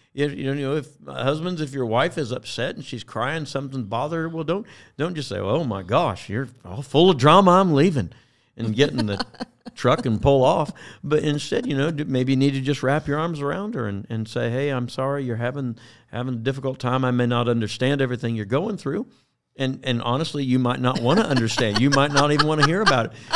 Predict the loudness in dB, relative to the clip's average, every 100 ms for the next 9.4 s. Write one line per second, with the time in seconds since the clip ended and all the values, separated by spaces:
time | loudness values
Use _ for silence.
0 | 2 4 4 4 4 4 4 4 4 4
1 | 2 0 -12 -2 -2 2 2 4 2 0
2 | 0 2 2 2 -2 -4 -2 0 0 -2
3 | -2 -4 -6 -6 -8 -8 -8 -6 -4 -4
4 | -2 -2 0 0 0 0 -2 -2 -2 -2
5 | -4 -8 _ _ _ _ -2 0 0 -4
6 | -8 -8 -20 _ -8 -4 0 0 -2 -8
7 | _ _ _ -4 0 0 0 -2 -2 -2
8 | -2 -2 -6 -8 -8 -10 -8 -6 -4 -2
9 | -2 -2 -4 -8